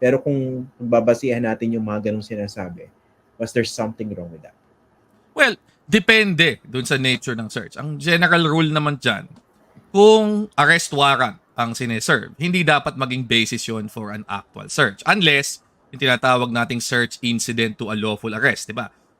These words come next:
Speaker 2: Inaresto ka, nahuli ka, kakapkapan ka, di ba? Para makita kung baka meron kang armas o meron kang pwedeng magamit para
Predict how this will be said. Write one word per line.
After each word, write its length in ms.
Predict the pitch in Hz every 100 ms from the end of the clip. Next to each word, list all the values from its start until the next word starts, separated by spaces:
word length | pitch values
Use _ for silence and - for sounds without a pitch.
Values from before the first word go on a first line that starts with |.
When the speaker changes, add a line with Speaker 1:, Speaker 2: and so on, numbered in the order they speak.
| _
Speaker 2:
Inaresto 440 | 117 113 127 135 226
ka, 380 | 160 139 170 160 _ _ _ _
nahuli 340 | 113 110 127 170
ka, 380 | 180 139 160 156 _ _
kakapkapan 560 | 196 - - 127 - 202
ka, 160 | 160 - -
di 140 | -
ba? 160 | - 120
Para 180 | 123 120
makita 520 | 123 135 127 143 131
kung 180 | 120 104
baka 220 | 101 98
meron 240 | 104 104 104
kang 160 | 113
armas 580 | 104 104 190 160 151 156
o 80 | 107
meron 220 | 101 110
kang 160 | 107 -
pwedeng 240 | 107 110
magamit 560 | 107 104 123 135 131 -
para 320 | 104 104